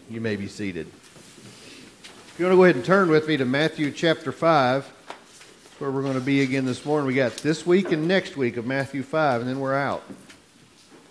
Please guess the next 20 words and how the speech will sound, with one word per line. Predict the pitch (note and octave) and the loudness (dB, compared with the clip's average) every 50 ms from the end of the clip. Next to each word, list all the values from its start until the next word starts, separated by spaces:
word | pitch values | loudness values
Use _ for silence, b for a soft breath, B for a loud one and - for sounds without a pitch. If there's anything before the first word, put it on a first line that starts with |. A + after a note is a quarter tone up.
| _ _ _ _ _ _ _ _ - - - - - _ _ _ _ _ _ _ _ - _ _ _ _ _ _ _ _ _ - - - _ _ _ _ _ _ _ _ b b b b b b b | _ _ _ _ _ _ _ _ -20 -20 -20 -20 -20 _ _ _ _ _ _ _ _ -20 _ _ _ _ _ _ _ _ _ -20 -20 -20 _ _ _ _ _ _ _ _ b b b b b b b
So | - A3 G#3 G3 | 6 8 10 10
at | F#3 | 10
any | A3 C4 B3+ B3 | 10 10 8 8
given | G3+ E3 G#3+ A#3 A3+ A3 F#3+ D3+ | 6 8 10 10 10 10 8 6
time, | - F#3+ G3 G3 G3 G3 G3 G3 F3+ | 6 6 8 8 8 8 6 6 6
in | D#3 D#3 | 4 4
any | E3+ F#3+ G#3+ A3+ G#3 | 4 4 4 2 4
given | E3 G3 G#3 G3+ F#3 F3+ | 8 8 8 8 8 4
place, | E3 - - F#3+ F3+ E3+ D#3+ D3+ - - | 0 2 4 6 6 6 6 4 2 -4
we | - F3+ G#3 A3 A#3 A3+ G#3+ G3+ | 0 2 4 4 4 4 2 0
can | - - G3+ G3 | 0 0 2 2
encounter | F3 E3 E3 - - G3+ G#3 G3+ G3 F3 D#3 C#3 | 4 2 2 2 4 6 6 6 6 4 2 0
someone | - - G#3 G#3+ G3 F3 D3+ D3 C#3+ C#3+ D3 D3 B B B B B B | -2 0 2 2 2 2 2 2 2 2 -2 -4 B B B B B B
who | - F3 | 4 4
is | F3 D#3+ C#3 | 4 4 6
less | F3 F3+ F3+ F3 - | 6 6 6 6 2
fortunate | - - F#3 G3 F#3+ F#3+ - E3 D#3 C3 - | -2 2 4 4 4 4 2 -6 -6 -6 -4
than | D3+ C#3 C3+ | -4 -4 0
we | D3+ D#3+ D3+ C3+ | 2 2 4 4
are. | A#2 G2+ F#2+ E2+ | 2 0 -2 -6